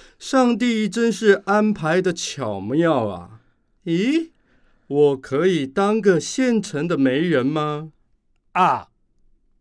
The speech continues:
Speaker 2: 那还得看林女士愿不愿意。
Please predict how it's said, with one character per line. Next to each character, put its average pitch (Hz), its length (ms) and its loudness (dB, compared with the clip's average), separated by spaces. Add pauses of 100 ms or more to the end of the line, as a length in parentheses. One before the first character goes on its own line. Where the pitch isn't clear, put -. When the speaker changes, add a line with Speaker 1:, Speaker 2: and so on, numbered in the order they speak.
(300)
Speaker 2:
那 196 200 0
还 160 220 0
得 127 180 -4
看 156 300 0
林 165 180 0
女 147 140 0
士 139 420 -4 (220)
愿 156 180 -2
不 123 120 -6
愿 123 240 -6
意。 113 260 -10